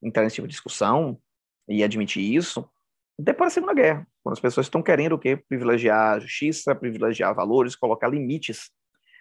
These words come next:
né, éticos, né, a tendência vira outra. Antes você queria colocar limites à valoração. Depois você passa a querer colocar limites a determinadas valorações, e foi pra isso que você precisa fazer o quê? A afirmação e a defesa de outras valorações,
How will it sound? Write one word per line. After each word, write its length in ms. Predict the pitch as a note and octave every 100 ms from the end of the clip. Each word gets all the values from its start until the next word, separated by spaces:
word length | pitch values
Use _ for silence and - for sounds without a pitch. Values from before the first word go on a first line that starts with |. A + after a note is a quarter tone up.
| _
né, 540 | G#2+ G#2+ G#2 G2+ G2+
éticos, 640 | - C3 - - - - _ _
né, 240 | - G2 F2
a 120 | G#2
tendência 380 | G#2+ G#2 C#3 C3+
vira 180 | D#3+ D3+
outra. 240 | A2+ - _ _ _ _ _
Antes 160 | C3 -
você 140 | E3
queria 360 | F3 D3+ E3 - _
colocar 360 | - B2+ - C#3+
limites 720 | D3 C#3+ C3 E3 - C#4 - _ _ _ _ _ _ _
à 340 | - D3+ F3+ - - - _ _ _ -
valoração. 1040 | - D3 C3+ C3 D#3+ E3 E3+ G3 C#3 A#2+ - -
Depois 280 | B2+ - E3
você 80 | F#3+
passa 240 | F3 -
a 200 | - -
querer 180 | C#3+ C#3+
colocar 300 | C#3+ C#3+ C#3
limites 420 | B2+ C3+ E3+ - - _ _ -
a 200 | D#3 E3+
determinadas 760 | D#3 D#3 F3 D#3 F3 G#3+ F#3+
valorações, 760 | E3 C3+ B2 A#2 - E3+ G3+ - _ _ _ -
e 60 | D#3
foi 160 | E3
pra 120 | E3
isso 120 | D#3+ E3
que 120 | -
você 80 | F3
precisa 60 | F3+
fazer 180 | D#3+
o 60 | E3+
quê? 120 | D#3+
A 60 | D3+
afirmação 580 | D3+ F3+ C3+ - E3+ E3+
e 40 |
a 20 |
defesa 280 | C3 C#3 E3
de 140 | D3+
outras 300 | C#3+ F3+ -
valorações, 520 | A2 F2 - - -